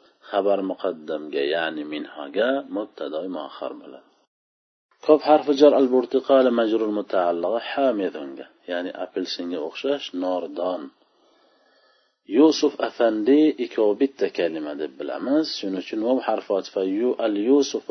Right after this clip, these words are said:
afandi ma'tuf, al burtiqol ma'tufun ilay. Yusuf afandi izofa ham emas, mavsufat emas, bitta narsani oti. Yusuf afandi, xolos. Ar-rumman wal, wal mishmishi hammasi ma'tuf,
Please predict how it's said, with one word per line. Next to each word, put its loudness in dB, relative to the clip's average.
afandi 0
ma'tuf, 0
al -6
burtiqol -2
ma'tufun -6
ilay. -12
Yusuf -2
afandi -2
izofa 2
ham 2
emas, -2
mavsufat -6
emas, -6
bitta -6
narsani -6
oti. -8
Yusuf 0
afandi, -8
xolos. -2
Ar-rumman 6
wal, 2
wal 2
mishmishi -2
hammasi -4
ma'tuf, -4